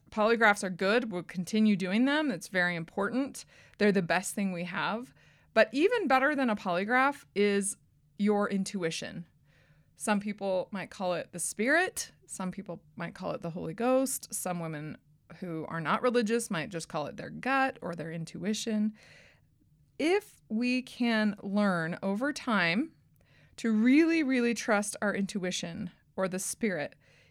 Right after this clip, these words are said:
it is going to be the most accurate way of discerning truth. I know of a woman who had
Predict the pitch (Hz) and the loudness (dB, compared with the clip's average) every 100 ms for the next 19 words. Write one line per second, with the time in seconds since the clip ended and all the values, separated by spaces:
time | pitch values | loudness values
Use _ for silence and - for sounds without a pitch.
0 | _ - 247 330 - 208 202 196 190 - | _ -2 -2 -2 -2 2 4 4 0 -8
1 | - 196 190 196 202 175 175 170 170 175 | -8 -4 -2 -2 -2 -4 -4 -6 -6 -6
2 | 175 247 269 254 233 202 180 202 - - | 2 4 6 6 6 2 -2 -2 -4 -6
3 | - - 190 190 - 196 190 - 190 180 | -12 -2 2 2 0 -4 -4 -2 0 0
4 | 156 156 180 _ _ _ _ - 185 180 | 0 -4 -6 _ _ _ _ -8 -4 0
5 | 196 - 180 170 170 196 - - _ _ | 0 0 -2 -4 -6 -8 -8 -14 _ _
6 | _ _ _ 247 269 285 262 233 208 196 | _ _ _ 4 8 8 6 6 2 2
7 | 196 190 208 226 214 214 196 175 | 2 4 2 2 0 0 2 0